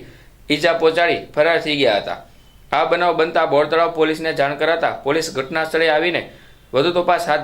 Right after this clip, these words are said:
ધરી હતી, જ્યારે ઈજાગ્રસ્તોને સારવાર માટે હોસ્પિટલ ખસેડવામાં આવ્યા હતા.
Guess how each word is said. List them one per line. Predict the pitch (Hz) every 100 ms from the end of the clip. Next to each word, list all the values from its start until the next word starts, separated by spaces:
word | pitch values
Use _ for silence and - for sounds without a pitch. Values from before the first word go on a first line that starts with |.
| 135
ધરી | 120 98
હતી, | 95 98 - -
જ્યારે | 139 147 147
ઈજાગ્રસ્તોને | 165 160 170 165 180 156
સારવાર | 139 151 160
માટે | 170 151 104
હોસ્પિટલ | 120 139 165 160
ખસેડવામાં | 151 143 143 143 135
આવ્યા | 107 95
હતા. | 92